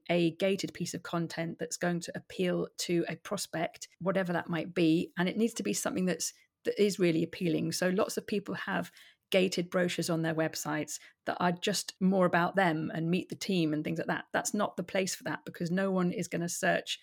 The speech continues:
on a, on Google to say, "Show me the team of my local advisor." They're gonna put a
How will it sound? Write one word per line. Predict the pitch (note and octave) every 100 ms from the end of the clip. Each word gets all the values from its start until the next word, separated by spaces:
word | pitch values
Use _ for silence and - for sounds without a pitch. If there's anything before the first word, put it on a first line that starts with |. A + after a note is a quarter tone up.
| F3
on | F3+
a, | F#3
on | - F3
Google | E3+ F#3 F3 E3+ D#3+ E3 - -
to | -
say, | - E3+ E3
"Show | - G3
me | F#3+
the | F3+
team | F3 - F#3 F3
of | F3
my | F3+
local | G#3+ F3 -
advisor." | E3 - F3+ F3+ F#3
They're | D#3+ F3
gonna | F#3+ F3 F3 - -
put | -
a | G3+ -